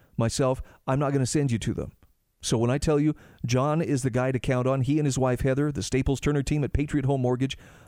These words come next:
they are the real deal. They have the expertise. They have the clout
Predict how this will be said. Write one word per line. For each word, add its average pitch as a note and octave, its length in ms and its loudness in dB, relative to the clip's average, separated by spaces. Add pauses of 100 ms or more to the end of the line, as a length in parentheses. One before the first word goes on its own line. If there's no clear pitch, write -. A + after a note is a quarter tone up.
they C#3+ 140 4
are C#3+ 100 2
the B2 80 2
real D3 260 4
deal. D#3+ 380 0 (220)
They B2+ 80 2
have A#2+ 180 2
the G#2+ 100 2
expertise. B2+ 600 -2
They A2+ 120 0
have A#2 120 2
the G#2+ 80 -2
clout D#3 380 0